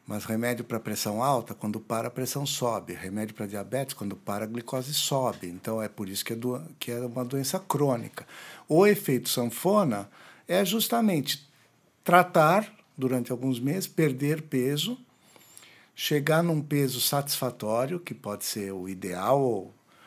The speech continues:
ou, ou próximo do ideal, e interromper o tratamento, achando que vai ter uma manutenção fácil sem utilizar medicações. Então, o efeito sanfona é tratamento, abandono de tratamento.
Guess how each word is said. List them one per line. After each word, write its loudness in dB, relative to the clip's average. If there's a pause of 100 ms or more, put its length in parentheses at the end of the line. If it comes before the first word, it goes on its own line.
(340)
ou, -8 (120)
ou -10 (220)
próximo -4
do -8
ideal, 0 (640)
e -2
interromper 4
o 2
tratamento, -2
achando 0
que -6
vai -2
ter -4
uma 0
manutenção 0
fácil 0
sem 0
utilizar -4
medicações. -4 (680)
Então, -2 (140)
o 8
efeito 2
sanfona 2
é 4 (180)
tratamento, 2 (640)
abandono 4
de -2
tratamento. -6